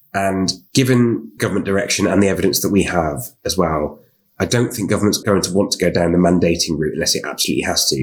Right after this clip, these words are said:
It's more likely to want to encourage people to take decisions themselves rather than force it on them. The question that the government will have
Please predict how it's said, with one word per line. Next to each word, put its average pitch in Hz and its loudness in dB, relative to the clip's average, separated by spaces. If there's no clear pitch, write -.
It's - -2
more 104 6
likely 82 0
to 82 -2
want 80 2
to 95 2
encourage 87 0
people 85 0
to - -2
take - -2
decisions 82 0
themselves 78 -4
rather 80 -4
than 78 -4
force - 0
it 80 -2
on 76 0
them. 76 -8
The 117 0
question 120 0
that 104 -2
the 98 -6
government 101 0
will 90 -6
have 87 -4